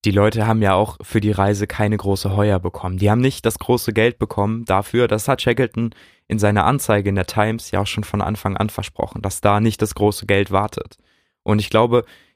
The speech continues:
die Männer haben einfach immer noch mit dem zu kämpfen, was sie in den letzten zwei Jahren durchgemacht haben. Und diese Narben, die sie davongetragen haben, obwohl sie überlebt haben, ich glaube, die bleiben einfach bestehen.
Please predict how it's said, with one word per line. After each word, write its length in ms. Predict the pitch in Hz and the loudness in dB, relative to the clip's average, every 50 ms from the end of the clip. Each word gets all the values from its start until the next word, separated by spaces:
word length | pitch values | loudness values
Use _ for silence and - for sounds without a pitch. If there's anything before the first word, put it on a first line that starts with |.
| _ - | _ -2
die 60 | 98 | 0
Männer 360 | 98 104 110 120 123 120 113 | 2 2 2 2 2 0 2
haben 160 | 120 113 113 - | 0 0 0 0
einfach 340 | 113 113 107 - 107 - | -2 -2 -2 -2 -6 -6
immer 300 | - - 127 123 117 113 | -2 -2 0 2 2 2
noch 200 | 110 107 104 - | 2 0 0 0
mit 200 | - 107 98 - | -2 -2 0 2
dem 180 | 113 113 110 113 | 2 2 2 0
zu 100 | - 101 | -4 -6
kämpfen, 520 | - - 107 104 104 - - 104 107 104 - | -4 -2 -2 -2 -2 -2 -4 -4 -4 -4 -2
was 240 | 98 101 107 - - | 0 0 0 0 0
sie 60 | 113 | -2
in 80 | 107 | 0
den 80 | 104 101 | 0 0
letzten 280 | 104 101 - - - 98 | 0 -2 -2 -4 -8 -6
zwei 240 | - - 104 101 | -2 0 0 2
Jahren 220 | 101 101 98 98 92 | 2 2 0 0 0
durchgemacht 640 | 95 98 98 - - 98 95 92 - - - - - | 0 -2 -2 -2 -6 -8 -8 -10 -10 -14 -14 -14 -14
haben. 220 | - - - - - - | -10 -10 -10 -10 -10 -8
Und 260 | - - 95 - - _ _ _ _ _ _ _ _ _ - - | -8 -8 -8 -10 -14 _ _ _ _ _ _ _ _ _ -4 -2
diese 200 | 113 107 110 98 | 0 2 2 2
Narben, 400 | 101 101 98 110 131 135 135 120 | 2 4 4 4 2 2 0 -2
die 120 | 117 113 | -4 -2
sie 120 | 107 110 | -2 0
davongetragen 680 | 101 104 107 - 123 120 120 117 - - 117 107 107 110 | 0 0 0 0 0 0 0 -2 -2 0 0 0 2 2
haben, 220 | 110 107 110 113 104 | 0 0 0 0 -2
obwohl 280 | 104 98 101 113 117 | -6 -2 2 2 2
sie 120 | 113 117 117 | 2 2 2
überlebt 400 | 101 104 101 107 117 123 - - | 2 2 2 2 0 0 0 0
haben, 240 | 113 110 107 107 104 _ - _ _ _ | 0 0 0 -2 -6 _ -20 _ _ _
ich 140 | - 104 - | -8 -6 0
glaube, 220 | - 120 120 - | 2 0 0 2
die 100 | - 110 | -2 -4
bleiben 300 | 98 107 104 104 101 98 | 0 0 0 0 0 0
einfach 260 | 92 98 92 - - - | -2 -2 -4 -4 -10 -10
bestehen. 480 | - - - - - - - - - | -8 -10 -10 -8 -6 -6 -6 -6 -8